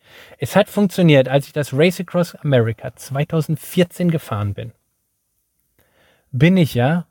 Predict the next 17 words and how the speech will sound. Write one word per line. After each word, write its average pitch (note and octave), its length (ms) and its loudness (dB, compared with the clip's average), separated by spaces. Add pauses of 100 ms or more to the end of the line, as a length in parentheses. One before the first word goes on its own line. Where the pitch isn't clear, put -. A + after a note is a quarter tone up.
(120)
nach B2 420 -4
hundertachtundzwanzig C3 1120 -4
Kilometer B2+ 720 -2 (440)
ungebremst D3+ 920 0
auf A2+ 140 -16
einer A#2 260 -6
Abfahrt D#3+ 580 -6 (220)
in C#3 120 -14
einer A2 240 -2
Linkskurve B2 800 0 (580)
geradeaus B2 600 0
weitergefahren, C3+ 840 -2
weil A#2 140 -6
mein B2+ 180 -2
Vorderreifen A#2 680 -2
geplatzt - 480 -6
ist - 260 -8